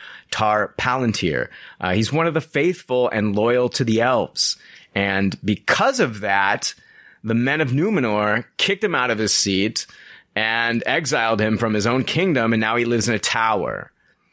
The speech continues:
Um, we find out that the symbol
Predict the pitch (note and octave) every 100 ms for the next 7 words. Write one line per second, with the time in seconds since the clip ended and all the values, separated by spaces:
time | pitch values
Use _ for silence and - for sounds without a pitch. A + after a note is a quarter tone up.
0 | _ _ _ _ _ _ - F2 F2 F2
1 | F2 F2 F#2+ F#2+ G2+ G2+ G2+ G#2 G2+ -
2 | - A#2+ B2+ B2+ C3+ C3 B2 C3+ C3 -
3 | E3 G#3 G#3+ G#3 G#3